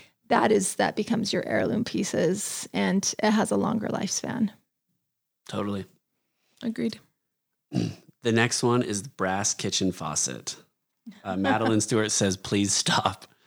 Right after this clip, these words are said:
Speaker 1: Yeah,
Speaker 2: <laughs>
Speaker 1: for sure. I just don't think that the faucet should be brass.
Speaker 3: No. There's been very few circumstances of when the client's been driven by, like, a London inspired. So it's a very authentic
Speaker 1: Mm-hmm.
Speaker 3: type of look,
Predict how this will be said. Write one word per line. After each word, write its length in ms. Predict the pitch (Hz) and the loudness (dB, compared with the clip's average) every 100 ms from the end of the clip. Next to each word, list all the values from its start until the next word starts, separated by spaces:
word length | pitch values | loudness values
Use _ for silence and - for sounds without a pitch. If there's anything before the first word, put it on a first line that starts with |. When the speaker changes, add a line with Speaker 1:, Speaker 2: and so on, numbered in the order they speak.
| 254 269 | -2 2
Speaker 1:
Yeah, 400 | 254 226 226 127 | 4 4 2 0
Speaker 2:
<laughs> 680 | 370 160 - - 143 - | 0 0 0 2 0 -2
Speaker 1:
for 220 | - - | -2 2
sure. 500 | - 233 208 107 - - | 2 2 0 0 -4 0
I 160 | 240 311 | 2 4
just 300 | 349 - - | 2 0 2
don't 380 | 240 240 233 | 4 4 2
think 340 | - 233 220 - | 0 2 2 0
that 240 | 214 - | 0 0
the 80 | - | -4
faucet 560 | - 180 - - 240 - | -2 -2 0 0 0 0
should 320 | 226 208 202 | 0 -2 -4
be 100 | 214 | -10
brass. 580 | - - 165 - - 202 | -6 -4 -4 -4 -6 -8
Speaker 3:
No. 380 | 196 196 196 190 - _ _ _ _ _ | -6 -2 0 -2 -6 _ _ _ _ _
There's 260 | 196 214 214 | 2 4 4
been 180 | 214 202 | 4 6
very 280 | 196 196 202 | 6 4 4
few 200 | - 190 | 4 2
circumstances 840 | 185 180 180 - 170 180 180 180 | 2 2 2 2 2 0 0 2
of 180 | 175 - | 2 2
when 260 | 180 175 - | 2 2 0
the 120 | 185 | -2
client's 400 | - 165 165 - | 0 0 2 2
been 180 | 175 165 | 2 2
driven 360 | 170 160 165 | 2 2 2
by, 400 | 165 156 156 165 - _ _ _ | 2 0 2 0 -4 _ _ _
like, 200 | 170 170 - | -6 -4 -2
a 80 | |
London 360 | 170 160 160 156 | 0 2 4 4
inspired. 540 | 151 160 - - - | 4 2 0 -2 0
So 60 | 175 | 0
it's 120 | 175 | 0
a 40 | 175 | 2
very 260 | 175 175 | 4 6
authentic 880 | 175 - - 156 147 190 220 - - 277 | 4 2 0 0 2 2 0 -2 -16 -14
Speaker 1:
Mm-hmm. 340 | 202 233 233 208 _ | -10 -4 -2 -2 _
Speaker 3:
type 240 | - 190 170 | 0 4 4
of 100 | 165 | 4
look, 320 | 160 180 | 4 4